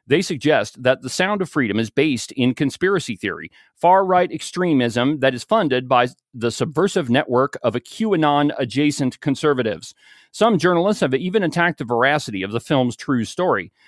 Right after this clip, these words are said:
the career of a D A, D H S agent, Tim Ballard, who operated covertly to take down child sex traffickers in Central America. Now, it's important to remember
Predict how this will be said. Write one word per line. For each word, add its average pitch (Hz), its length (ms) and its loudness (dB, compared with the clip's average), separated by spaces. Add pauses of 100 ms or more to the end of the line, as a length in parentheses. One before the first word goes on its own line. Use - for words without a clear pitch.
(160)
the 147 100 -2
career 165 480 0
of 135 140 0
a 123 60 0
D 170 240 -4
A, 170 260 -6
D 185 220 -4
H 175 220 -2
S 147 240 0
agent, 117 340 -4
Tim 160 220 -2
Ballard, 107 420 0
who 120 160 -2
operated 156 420 0
covertly 147 500 0
to 131 120 -6
take 180 320 -4
down 117 300 2
child 143 420 0
sex - 300 -4
traffickers 123 720 -2
in 113 260 0
Central 110 480 -2
America. 113 540 -2 (640)
Now, 165 260 2 (520)
it's 165 200 0
important 269 440 0
to 214 80 -4
remember 131 460 2